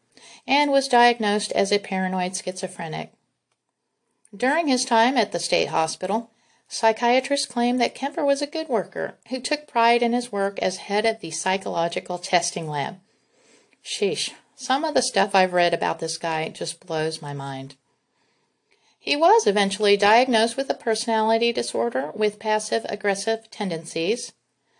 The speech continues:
and he was noted to be extremely smart with an I Q of one hundred forty-five.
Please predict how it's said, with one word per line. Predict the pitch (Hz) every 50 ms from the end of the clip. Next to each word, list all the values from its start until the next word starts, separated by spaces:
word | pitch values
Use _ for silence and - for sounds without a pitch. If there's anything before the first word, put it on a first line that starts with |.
| _ _ _ _ _ _ -
and | - 285 311 320
he | 294 330 339
was | 349 349 339 -
noted | 285 294 339 370 359 -
to | -
be | 208 226 226 220
extremely | - - 202 - - - - 294 339 370 339 262 208
smart | 196 - - 254 269 285 247 -
with | - 214 208
an | 220 208 -
I | 220 233 247
Q | 240 - - 254 240 240 247
of | 214 214 226
one | 220 220 226 214
hundred | 196 226 220 214 214 220 208
forty-five. | - - - 202 202 208 214 208 - 202 190 - - - 196 -